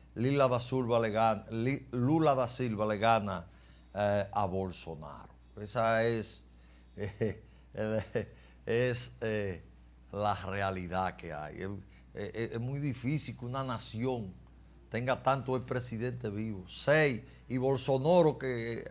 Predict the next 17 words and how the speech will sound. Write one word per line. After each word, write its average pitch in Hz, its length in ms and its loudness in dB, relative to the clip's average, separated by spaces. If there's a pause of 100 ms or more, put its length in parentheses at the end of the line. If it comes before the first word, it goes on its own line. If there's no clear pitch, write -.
el 123 180 0
lunes 156 300 2
va 156 60 4
a 135 60 2
ser 151 420 6
presidente, 120 800 -4 (380)
serían 131 560 2
siete 160 800 6
presidentes 123 920 -6 (500)
que 110 140 -4
tendría 110 400 -2
esa 120 200 -2
nación. 113 500 -4
Es 104 120 -8
un 117 240 -6
récord. 107 380 -4
Ahora, 123 460 6